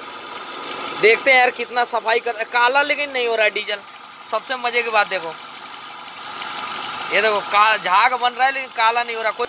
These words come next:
गाड़ी के अंदर missing बढ़ गई है, देख रहे हैं, मिसिंग, misfire बढ़ गया है गाड़ी के अंदर और धुआं भी बढ़ गया। मजे की बात ये है कि डीजल का डालने से धुआं भी बढ़ गया है गाड़ी का। बस, बस, बस, तो आप देख सकते हैं धुआं,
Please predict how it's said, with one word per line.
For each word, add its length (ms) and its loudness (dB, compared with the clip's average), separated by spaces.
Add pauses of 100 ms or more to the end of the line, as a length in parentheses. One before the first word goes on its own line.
गाड़ी 220 4
के 100 2
अंदर 220 4
missing 380 -4
बढ़ 160 6
गई 220 2
है, 140 -2 (1300)
देख 140 8
रहे 140 8
हैं, 80 6
मिसिंग, 460 -2
misfire 480 2
बढ़ 180 2
गया 180 2
है 120 4
गाड़ी 220 2
के 100 -8
अंदर 220 0
और 120 0
धुआं 380 -2
भी 100 -8
बढ़ 160 0
गया। 180 2
मजे 260 0
की 140 -6
बात 240 2
ये 100 -2
है 140 -4 (800)
कि 140 -8
डीजल 420 2 (120)
का 280 6
डालने 440 2
से 280 2
धुआं 380 2
भी 120 -4
बढ़ 180 4
गया 180 4
है 60 4
गाड़ी 220 0
का। 140 -8 (1700)
बस, 360 10
बस, 220 4
बस, 280 -2
तो 60 0
आप 120 4
देख 180 0
सकते 280 -8
हैं 140 -4
धुआं, 300 -4